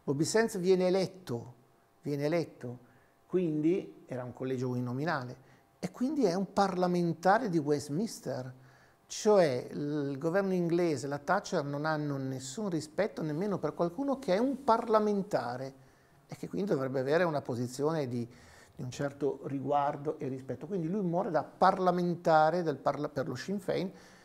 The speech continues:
per il Parlamento britannico, esponente naturalmente però dello, dello Sinn Féin. Quindi non c'è nulla da fare, eh, c'è questa a-, assoluta insensibilità.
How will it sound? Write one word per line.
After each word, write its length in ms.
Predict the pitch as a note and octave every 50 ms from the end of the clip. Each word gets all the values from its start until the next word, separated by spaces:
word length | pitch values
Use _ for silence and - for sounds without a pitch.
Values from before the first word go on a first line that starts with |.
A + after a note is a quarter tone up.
| - - - _ _ _ -
per 100 | C#3+ C3+
il 80 | B2+
Parlamento 460 | C3 C#3 C3+ C#3+ D3 D#3+ D#3 C3+ C#3+
britannico, 1120 | C3 C3+ D#3+ E3+ - D#3+ C3 B2+ C3 B2+ C3 C#3+ C3 C3 - E3+ - - - - - - - -
esponente 640 | F3 C#3+ - - - D3 C3 B2 A#2 A#2+ A#2+ - C#3
naturalmente 460 | C3 C3 - C#3+ C3 A#2+ A#2 A#2+ D#3
però 160 | B2+ - C3 B2
dello, 340 | B2+ B2+ C3 C3+ C3 B2+ B2+
dello 220 | B2+ C3 B2+ A#2
Sinn 220 | - - - B2+ B2+
Féin. 340 | - - - B2 B2+ B2
Quindi 340 | - G3+ G3+ F3 D3 - - - - - - - _ -
non 120 | - D3
c'è 280 | D3 - - C#3+ C3+ -
nulla 500 | B2+ C3+ C#3 D3+ F#3+ G#3+ G3+ F3+ D3+ C3+
da 140 | B2 B2 A#2
fare, 640 | - - - A2+ A2+ A#2+ A#2+ C#3 E3+ G#3 B3 - - - - - - - - - _ _ _ _ _ _ _ _ _ -
eh, 440 | E3+ D3+ C3+ C3 C3 B2+ B2 B2 A#2
c'è 460 | - - - - D#3 D3 C#3 C3+ B2+ -
questa 1080 | - C#3 B2+ - - - - C3+ C3 B2+ B2+ B2 B2 B2 A#2+ A#2+ A#2+ A#2+ A#2 A#2 A#2+
a-, 180 | - C3 - -
assoluta 560 | - B2+ - - - D3 C#3 C3+ C3 C3+ B2+
insensibilità. 1080 | C3+ B2 A#2+ - - B2+ A#2+ A#2+ - C3+ B2 C#3 D3 F3+ F3 - - B2+ C3+ E3 G#3+